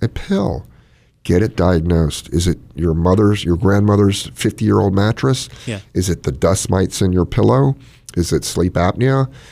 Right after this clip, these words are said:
Speaker 1: Is it <laughs> that your bed partner snores so loudly that you can't sleep? A good doctor won't just write a sleeping pill. They'll go through this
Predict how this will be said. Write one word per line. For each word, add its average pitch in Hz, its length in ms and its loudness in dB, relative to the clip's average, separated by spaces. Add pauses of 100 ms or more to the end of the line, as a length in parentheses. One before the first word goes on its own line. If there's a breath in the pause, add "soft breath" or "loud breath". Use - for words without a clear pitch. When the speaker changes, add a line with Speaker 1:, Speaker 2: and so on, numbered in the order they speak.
(140 loud breath)
Speaker 1:
Is 95 220 2
it 104 60 4
<laughs> 113 160 4
that 107 200 0 (260 loud breath)
your 92 280 2 (420)
bed 110 420 0
partner 117 400 2
snores 113 500 2
so 107 160 2
loudly 113 460 4
that 90 180 0
you 110 160 2
can't 123 320 -2
sleep? 135 380 0 (400 loud breath)
A 90 80 0
good 107 380 0
doctor 131 420 0
won't 87 280 0
just - 240 -2
write 98 180 2
a 92 40 2
sleeping 87 380 -2
pill. - 240 -10 (120)
They'll 90 180 2
go 98 340 2
through 117 260 0
this 92 340 -2